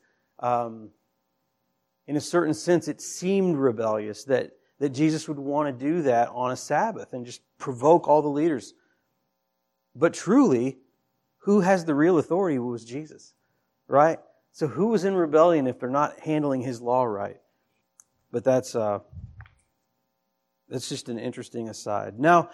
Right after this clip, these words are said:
the law of Moses says that the Sabbath is, is to be kept holy and no work should be done on the Sabbath. Um, and we, we saw even in the Pentateuch,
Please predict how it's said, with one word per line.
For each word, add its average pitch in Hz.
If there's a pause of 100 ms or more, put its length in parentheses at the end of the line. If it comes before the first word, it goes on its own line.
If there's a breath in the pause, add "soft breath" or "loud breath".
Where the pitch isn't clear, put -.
(140)
the 151
law 190
of 196
Moses 170
says 135 (920)
that 156
the 165
Sabbath 175
is, - (180)
is 139
to -
be 143
kept 165
holy 156
and 131
no 147
work 156
should 135
be 131
done 117 (200)
on 123
the 117
Sabbath. 104 (460)
Um, 113
and 127
we, 156
we 143
saw 135
even 139 (480)
in 131
the 123
Pentateuch, 165